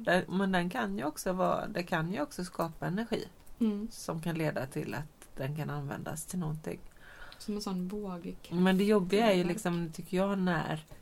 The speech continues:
Speaker 1: jag upplever att vreden blir till knutar i ryggen eller i nacken eller vart det är liksom, som är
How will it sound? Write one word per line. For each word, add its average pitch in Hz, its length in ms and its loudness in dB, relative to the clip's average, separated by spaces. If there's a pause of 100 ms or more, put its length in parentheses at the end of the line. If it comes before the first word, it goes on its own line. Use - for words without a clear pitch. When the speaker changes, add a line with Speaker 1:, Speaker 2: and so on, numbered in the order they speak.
(140)
Speaker 1:
jag 165 160 0
upplever 156 480 2
att 147 300 -2
vreden 156 520 0
blir 170 160 0
till 143 140 -6
knutar 190 720 6
i 202 80 6
ryggen 147 420 4 (580)
eller 151 160 12
i 151 60 12
nacken 151 420 12
eller 135 160 8
vart 131 180 8
det 143 80 8
är 127 120 12
liksom, 131 420 8 (560)
som 156 240 6
är 147 320 8